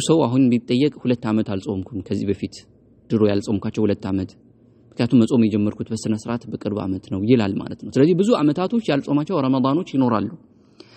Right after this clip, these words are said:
ስለዚህ ይሄ በማድረጉ ወንጀል ሰርቷል፣ አላህን አምጿልና መጀመሪያ ወንጀል ስለሆነ ተውበት ሊያደርግ ይገባል። ተውበት እንግዲህ መስፈርት አለው፣ ሸርጥ አለው። ሸርጡን አሟልቶ አንደኛ መጸጸት አለበት፣ ሁለተኛ ካሁን በኋላ ረመዳን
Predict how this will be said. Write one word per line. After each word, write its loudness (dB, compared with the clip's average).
ስለዚህ 6
ይሄ 2
በማድረጉ 2
ወንጀል 4
ሰርቷል፣ -6
አላህን 0
አምጿልና -2
መጀመሪያ 0
ወንጀል 0
ስለሆነ 0
ተውበት -2
ሊያደርግ -6
ይገባል። -8
ተውበት 0
እንግዲህ 2
መስፈርት -2
አለው፣ -2
ሸርጥ -6
አለው። -2
ሸርጡን -8
አሟልቶ -4
አንደኛ 0
መጸጸት -4
አለበት፣ -8
ሁለተኛ 2
ካሁን 2
በኋላ 2
ረመዳን 0